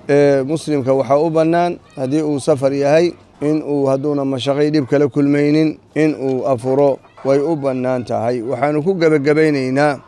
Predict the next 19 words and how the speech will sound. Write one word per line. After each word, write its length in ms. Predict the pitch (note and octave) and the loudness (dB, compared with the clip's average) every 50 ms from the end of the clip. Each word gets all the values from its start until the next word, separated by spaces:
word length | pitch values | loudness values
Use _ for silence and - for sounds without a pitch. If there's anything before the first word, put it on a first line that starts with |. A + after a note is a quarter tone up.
| - - - _ _ _ _ - - | -20 -20 -20 _ _ _ _ -4 -2
oo 120 | C#3+ D3 | 0 2
mas'aladani 960 | D3 D3+ C#3+ B2 C#3+ D3 D#3+ E3 F3 F3+ E3 D#3+ D3+ D3+ D#3+ E3 E3 D#3+ - - _ _ _ _ - - - | 2 2 0 0 0 2 2 4 4 4 4 4 4 4 4 2 2 0 -2 -8 _ _ _ _ -18 -8 -2
oo 240 | C#3 C3+ C3 C3 C3 | 0 0 0 0 0
soo 260 | - - E3 F3 E3+ | 0 2 4 4 4
raacayo 800 | D#3+ D#3 D#3 D3+ D3 C3+ B2+ C3+ C3+ C3+ D3 D3 D3 D3 - - - | 4 4 4 4 4 2 0 0 0 2 2 2 2 0 -2 -6 -10
alxaamilu 840 | - D3 C#3 C3+ B2+ - D3+ D#3+ E3+ E3+ D#3+ D#3 D#3 D#3+ E3+ E3+ E3 | -8 -6 -4 -4 -4 -2 0 0 2 2 2 2 2 2 0 2 2
walmurdic, 640 | D#3 C#3+ C#3 C#3 C#3+ C#3+ C3 C3 C3 D3+ C#3+ C3+ B2+ - _ _ _ _ _ _ _ - - | 0 0 0 0 0 0 0 0 2 2 0 0 -2 -8 _ _ _ _ _ _ _ -4 0
gabadha 500 | C3 C3+ D#3+ E3 D#3 C#3+ C#3+ C#3 C3 - _ _ - | 2 4 4 4 4 4 4 4 4 0 _ _ -4
uur 220 | D#3+ E3+ E3+ D3+ B2+ | -2 0 0 0 0
kale 220 | - D3+ D3 D#3 D3+ | 2 2 2 2 2
iyo 200 | D#3 D3+ D3 C#3 | 2 0 0 0
gabadha 380 | C3 C#3+ D3 D#3+ D#3+ D3 D3 | 0 0 2 2 2 2 0
nuujisa 640 | C#3 C#3 C#3 C#3 C3+ C3 C#3+ C3 B2 E3+ E3+ D3 B2 _ _ _ _ _ _ _ - | -2 -2 -2 -4 -4 -4 -4 -2 0 2 0 0 0 _ _ _ _ _ _ _ -4
xukunkeeda 560 | - F#3 E3 E3 E3 D3 - D#3+ D#3+ D#3 D3 | -4 -2 0 2 0 2 2 2 2 2 2
iyadu 320 | D3 D3+ E3+ F3+ D#3+ D#3+ D3 | 2 2 2 2 2 0 -2
muxuu 300 | C#3+ C3+ A2 B2+ C#3+ C#3+ | -2 -4 -2 -2 0 2
yahay? 320 | C#3+ C#3+ C#3+ D#3 D#3+ D#3 - _ _ - - | 2 4 4 2 2 0 -4 _ _ -6 -4
Gabadha 340 | D3 D3+ E3 D#3 D#3 D3+ | 0 2 2 4 4 4
iyadoo 440 | D3+ D#3 D#3+ D#3 D#3+ D#3 D3+ D3 C#3 | 4 4 4 4 4 2 2 2 2